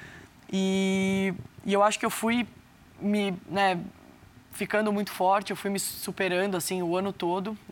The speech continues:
E, pra quem não sabe, eu fiquei cinco meses seguidos, né? Eu saí pra África pra passar duas semanas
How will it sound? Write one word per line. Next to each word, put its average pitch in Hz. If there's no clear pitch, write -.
E, 175
pra 175
quem 185
não 190
sabe, 185
eu 175
fiquei 190
cinco -
meses 196
seguidos, 180
né? 165
Eu 165
saí 160
pra 170
África 165
pra -
passar 165
duas 175
semanas 175